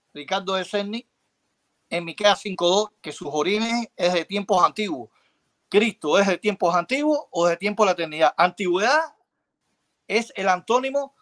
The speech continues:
de eternidad. Eternidad es algo perpetuo, indefinido,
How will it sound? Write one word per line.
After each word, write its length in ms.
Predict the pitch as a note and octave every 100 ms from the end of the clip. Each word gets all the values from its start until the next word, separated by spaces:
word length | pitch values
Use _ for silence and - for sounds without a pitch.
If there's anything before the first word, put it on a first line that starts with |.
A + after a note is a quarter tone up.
| _ _
de 120 | E3+
eternidad. 640 | F3+ F#3 E3+ F#3 G#3+ - _ _ _ _
Eternidad 680 | - E3+ F3+ F3 F3+ A3 D4 D#4
es 80 | F3
algo 260 | F3+ A3 G#3+
perpetuo, 580 | G3 - G#3+ F#3 A#2+ - _ -
indefinido, 840 | E3 E3+ E3+ E3 F#3+ A3 D3+ A2+